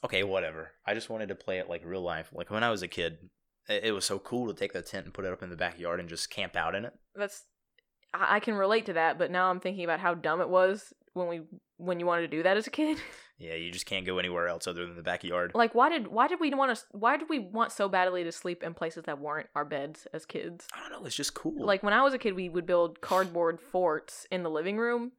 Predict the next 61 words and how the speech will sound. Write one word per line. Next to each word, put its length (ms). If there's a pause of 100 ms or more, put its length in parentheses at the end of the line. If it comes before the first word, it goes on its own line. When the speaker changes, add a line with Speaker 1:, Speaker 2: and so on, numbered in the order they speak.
(220)
Speaker 2:
and 120
it 20
would 140
be, 100
like, 160
an 80
achievement 560
if 80
you 80
could 100
sleep 220
there 140
all 100
night. 240
Like, 140
you, 260
like, 160
you 100
really 260
accomplished 440
something. 320
But 180
why? 420 (160)
<laughs> 180
Speaker 1:
I 60
used 160
to 60
share 260
a 120
bunk 300
bed 120
with 120
my 160
brother, 380 (180)
and 80
then 80
across 240
Speaker 2:
Mm-hmm. 100
Speaker 1:
the 60
room, 260 (800)
uh, 120
there 120
was 140
another 220
bunk 260
bed 160
that 100
nobody 200
slept 300
on. 120
I 100
don't 120
know 80
why 120
we 100
didn't 140
sleep 180
on 80
separate 300
beds. 380 (180)
Speaker 2:
Mm-hmm. 200